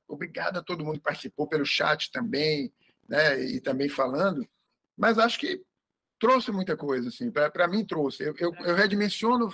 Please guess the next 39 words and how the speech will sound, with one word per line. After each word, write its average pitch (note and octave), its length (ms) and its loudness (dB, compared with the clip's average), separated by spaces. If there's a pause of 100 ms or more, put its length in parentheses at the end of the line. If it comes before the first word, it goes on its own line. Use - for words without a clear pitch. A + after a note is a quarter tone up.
(140)
o F3 80 -12
filme, G3+ 480 -6 (480)
é, D#3 180 6
com D#3+ 160 -2
as, G#3 420 0
com - 120 -4
as, D#3+ 720 2 (120)
a, C#3 440 0
a, - 120 -8
com F#3 140 0
o F3 80 -4
papo F#3 280 2
que - 60 -20
foi D#3+ 120 -4
trazido, D3 560 -2
com D3 80 -2
as D3 80 0
visões D3+ 340 0
sobre D#3+ 240 -2
filosofia, D3+ 800 -2 (320)
né, C#3 160 4
que C#3+ 140 -6
foram C3+ 280 -2
trazidos B2 480 -2
aqui. G#2+ 320 -8 (380)
Mas - 160 2
é C#4+ 100 8
isso, D#3+ 300 2
vamos G3 880 -2
caminhar E3 400 2
para E3+ 160 4
o E3 60 -4
fim. A3 260 -4
Fica A#3 300 -2
Vitor E3+ 460 -2
e, D#3 160 0
e, C3+ 520 0
e C3 60 4
Evelyn C3+ 340 0